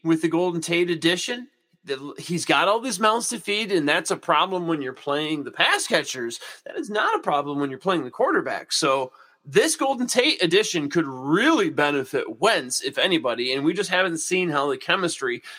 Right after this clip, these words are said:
is gonna shake out. I, I love the, the play calling there, but I thought he was going to certainly,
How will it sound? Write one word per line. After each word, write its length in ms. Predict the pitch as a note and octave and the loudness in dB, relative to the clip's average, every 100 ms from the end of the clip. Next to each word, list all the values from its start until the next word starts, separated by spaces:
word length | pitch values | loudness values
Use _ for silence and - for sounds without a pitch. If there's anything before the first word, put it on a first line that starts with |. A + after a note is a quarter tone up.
| - | -12
is 160 | A#2+ | -10
gonna 240 | - C#3 B2+ | -4 -4 -2
shake 360 | - E3+ D#3 | 0 0 2
out. 220 | C#3+ C#3 - | 2 2 2
I, 60 | C3 | -2
I 200 | G#2 A#2+ | -2 -2
love 460 | A#2+ C3+ F3+ F3 | 0 2 2 0
the, 100 | C#3+ - - | -8 -12 -16
the 100 | A#2+ | -18
play 300 | - F#3 A3 | 0 2 2
calling 560 | - G3+ A#3 A#3 A3 | 2 2 2 -2 -2
there, 400 | G#3+ A3 G#3+ A#3+ - - _ C3+ | 0 2 2 -2 -6 -20 _ -2
but 160 | C#3 - | 0 2
I 300 | G3 B3 B3 | 4 4 2
thought 460 | - F#3+ F#3 F3+ | 2 4 4 0
he 240 | E3+ F3 F#3 | -4 -4 0
was 180 | F3 | 0
going 320 | D3 F3 E3+ D#3+ | 2 2 2 -2
to 120 | D3 | -6
certainly, 560 | - D3+ A#2 B2+ B2+ | -4 -4 -4 -8 -10